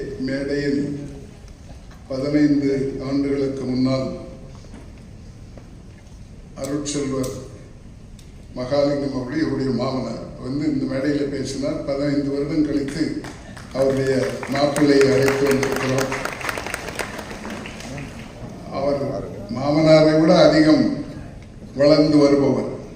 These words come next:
எல்லா துறையிலும் அவர் முக்கியத்தை உணர்ந்து,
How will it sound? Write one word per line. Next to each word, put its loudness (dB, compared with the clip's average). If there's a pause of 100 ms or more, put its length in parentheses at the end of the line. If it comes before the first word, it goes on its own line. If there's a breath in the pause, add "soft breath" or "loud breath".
(1160)
எல்லா 8 (200)
துறையிலும் 4 (640)
அவர் 0 (160)
முக்கியத்தை 2 (920)
உணர்ந்து, 2